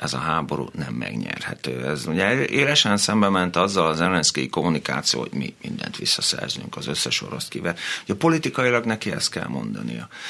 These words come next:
A katona viszont, ez kénytelen a realitásokról beszélni. Valószínűleg ennek az volt az előzménye, hogy nem tudom hányszor megpróbált elmagyarázni az elnöknek, hogy figyelj, kisfiam,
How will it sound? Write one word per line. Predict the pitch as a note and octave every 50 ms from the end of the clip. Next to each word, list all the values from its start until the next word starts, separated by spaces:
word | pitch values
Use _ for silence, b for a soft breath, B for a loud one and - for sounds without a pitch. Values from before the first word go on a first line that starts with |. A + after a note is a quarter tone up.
| B B B B B B B B B B -
A | - -
katona | - - E3+ F3 F3 F3+ E3 D#3 D3
viszont, | D3 D3 D3 - - C#3 C3+ C3+ C#3 - - - _ b b b b b b b b b -
ez | - D#2 - - - -
kénytelen | - - D#3+ E3 E3 - D3+ B2 A#2
a | A2+
realitásokról | G#2+ G#2 G2+ F#2+ F#2 F2+ F2 F2 F#2 E2+ D2+ D2 - - D2+ - - D#2+ D#2 D2+
beszélni. | C#2+ - E2+ E2+ - G2+ G#2 G#2+ A2+ A#2
Valószínűleg | A#2+ C3 B2+ A#2+ G#2+ G#2 - G#2 G#2 G2+ G2+ G#2
ennek | G#2 G2+ G2
az | G2+ G#2 G#2+
volt | G2+ F#2 F#2 F2+ -
az | E2+ F2+ F2+
előzménye, | F#2 G2 G2 G2 F#2 G2+ G2 G2 F#2+ F2+ F#2 F#2
hogy | F2+ F2+ F2+ F#2 F#2
nem | F#2 F#2 F2
tudom | E2+ - E2+ E2
hányszor | E2+ E2 E2+ E2 E2 - - D#2
megpróbált | C#2 F2 D#2+ - - - D2 C2+ C#2+ D2 D2+ - -
elmagyarázni | D2+ D#2+ D#2+ D2 C#2+ C#2 C#2 C#2 C#2+ C2+ C#2+ C#2+ C#2+ D2
az | D2 D2 D#2
elnöknek, | D#2+ E2 E2+ F2 F2 F2 - D2+ D#2 -
hogy | - - - - -
figyelj, | - - C#2+ C#2+ D#2 C#2+ C2+
kisfiam, | - A#1+ - - - - A2 A#2+ B2+ C#3 C3